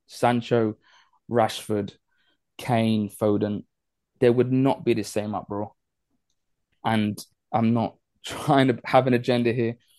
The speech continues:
It's simply because it's Mitrovic. He has a history, he has a past, but he received his first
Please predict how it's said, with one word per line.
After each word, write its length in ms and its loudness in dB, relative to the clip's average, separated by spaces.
It's 140 -10
simply 400 0
because 380 0
it's 140 -6
Mitrovic. 580 -2
He 120 -4
has 260 0
a 60 0
history, 480 -4
he 180 -6
has 160 0
a 40 0
past, 520 -4
but 100 -4
he 80 0
received 380 -2
his 140 -6
first 360 0